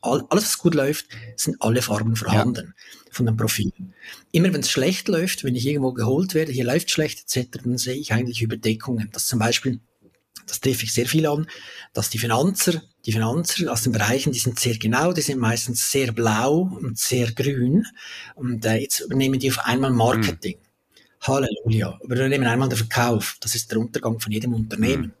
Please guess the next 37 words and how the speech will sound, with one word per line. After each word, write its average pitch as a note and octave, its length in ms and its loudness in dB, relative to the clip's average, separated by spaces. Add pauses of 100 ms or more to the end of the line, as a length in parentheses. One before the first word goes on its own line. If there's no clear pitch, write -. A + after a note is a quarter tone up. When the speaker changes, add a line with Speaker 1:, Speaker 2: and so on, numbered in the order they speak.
(440)
Speaker 1:
Das A2+ 140 -4
wird A2+ 120 0
nicht A2+ 180 -6
funktionieren, A#2+ 640 0
kurz A#2 340 -4
oder A#2 80 0
lang. G2 240 0
Da G2+ 80 -4
werden A2 160 0
die A2 100 -4
Umsatzzahlen, B2 560 0
da G#2+ 80 -4
wird A2 160 -8
alles C3+ 280 2
einbrechen. A#2 580 0
Da G#2+ 80 -2
werden A2+ 140 4
auch A2 120 2
die A2 100 -6
Verkäufer A2 420 -2
kündigen, C#3+ 580 0 (580)
weil B2 160 0
sie A#2+ 120 0
mit A#2 260 0
diesem, C3 380 2 (540)
mit - 120 -8
dieser - 200 0
Art C3+ 300 2
und C#3+ 80 2
Weise A#2 240 4
der A2+ 120 -2
Kommunikation A2+ 760 0
nicht A2 180 -2
umgehen G#2+ 300 -2
Speaker 2:
Hm. F#2+ 60 -2
Speaker 1:
können. A2 380 -4 (600)
Speaker 2:
Okay. F2+ 320 -8